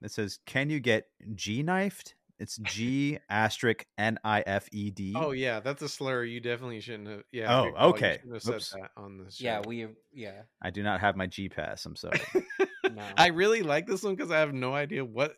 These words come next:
Speaker 2: what is it censoring? <laughs>
Speaker 1: No idea.
Speaker 2: Like, I'm, I'm thinking of every letter that would go where that asterisk goes, <laughs> and I'm just like,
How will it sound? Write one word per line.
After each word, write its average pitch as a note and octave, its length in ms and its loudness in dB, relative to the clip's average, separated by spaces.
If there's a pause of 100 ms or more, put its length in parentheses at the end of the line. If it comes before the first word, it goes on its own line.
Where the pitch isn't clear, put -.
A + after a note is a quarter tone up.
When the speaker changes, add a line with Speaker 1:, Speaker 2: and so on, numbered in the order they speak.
(120)
Speaker 2:
what D3+ 220 2
is F3+ 120 -2
it C#3+ 140 -2
censoring? G3 800 -6
<laughs> G4 60 2 (680)
Speaker 1:
No F2+ 140 -4
idea. F2 240 -6
Speaker 2:
Like, C#3 240 -2 (220)
I'm, D3+ 240 4
I'm D#3 160 2
thinking F#3 340 0
of C#3+ 120 -2
every C#3 300 2
letter C#3 300 2
that C3+ 140 -4
would C3 160 -6
go A#2+ 200 0
where C3 140 0
that A#2+ 180 -2
asterisk B2 520 -6
goes, E3 320 0
<laughs> - 20 -2
and F3+ 160 4
I'm F#3+ 180 2
just - 300 -8
like, D3+ 140 -6